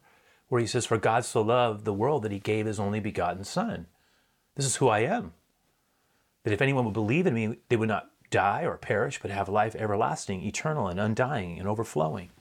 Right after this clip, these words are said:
And then he said this to Nicodemus in that third chapter of John,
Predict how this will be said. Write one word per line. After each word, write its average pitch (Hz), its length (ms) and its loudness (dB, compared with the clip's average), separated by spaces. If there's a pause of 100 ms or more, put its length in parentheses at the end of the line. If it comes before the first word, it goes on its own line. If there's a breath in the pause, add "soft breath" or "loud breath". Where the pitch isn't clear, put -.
(800 soft breath)
And 120 100 2
then 170 80 4
he 196 100 6
said 160 300 0
this - 380 -2 (400)
to - 120 -4
Nicodemus 113 600 0
in 107 100 -2
that 104 220 -4
third 101 180 2
chapter 95 340 0
of 92 120 -2
John, 92 320 -2